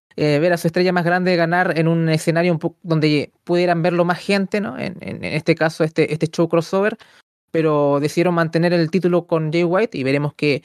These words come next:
qué puede hacer, eh, este reinado de él. Ahí ya lo, lo escu-, escucharemos aquí en, en futuras revisiones, ahí ya cuando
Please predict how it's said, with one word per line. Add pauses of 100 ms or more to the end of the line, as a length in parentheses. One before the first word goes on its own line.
(440)
qué
puede
hacer, (280)
eh,
este
reinado
de
él.
Ahí
ya
lo,
lo
escu-,
escucharemos
aquí
en,
en
futuras
revisiones,
ahí
ya
cuando